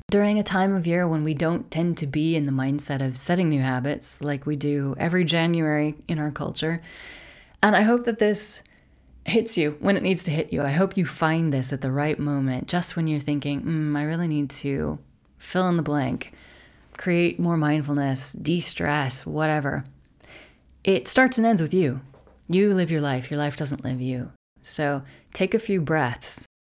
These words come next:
And if you're feeling that that statement that I've just said is not true, then you definitely need to take a few breaths and,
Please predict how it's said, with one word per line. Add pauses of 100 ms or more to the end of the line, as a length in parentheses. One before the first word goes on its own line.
(180)
And
if
you're
feeling
that
that
statement
that
I've
just
said
is
not
true, (520)
then
you
definitely
need
to
take
a
few
breaths
and,